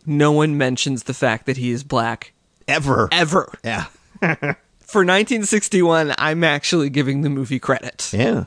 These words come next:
Speaker 2: I sure am too.
Speaker 1: So the movie, uh, doesn't abuse its female characters and does not make an issue of the fact that there is a black character. So movie, I'm already,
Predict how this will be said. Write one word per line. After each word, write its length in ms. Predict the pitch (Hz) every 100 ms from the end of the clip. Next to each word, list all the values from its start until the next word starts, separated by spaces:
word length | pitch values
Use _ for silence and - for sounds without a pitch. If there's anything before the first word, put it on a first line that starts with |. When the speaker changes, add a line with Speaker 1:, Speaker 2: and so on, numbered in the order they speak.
| -
Speaker 2:
I 140 | 104
sure 260 | 113 - 123
am 120 | 117
too. 300 | - 147 - -
Speaker 1:
So 260 | 220 202
the 80 | 190
movie, 480 | 196 233 240 240 -
uh, 320 | 170 143 131
doesn't 400 | 135 143 156 196
abuse 380 | 208 170 185 190
its 200 | 233 -
female 380 | - 180 170 160
characters 580 | 156 156 139 156 143 - -
and 400 | 143 139 131 - _
does 200 | - 147
not 280 | 147 143 143
make 180 | 160 147
an 140 | 143 147
issue 320 | 139 - 131
of 120 | 120
the 60 | -
fact 380 | - 120 120
that 140 | - -
there 160 | 143
is 80 | 131
a 80 | 131
black 300 | 113 123 135
character. 420 | 151 127 - 123
So 180 | 117 170
movie, 500 | 165 185 196 202 202
I'm 280 | 165 151 156
already, 320 | 165 175 170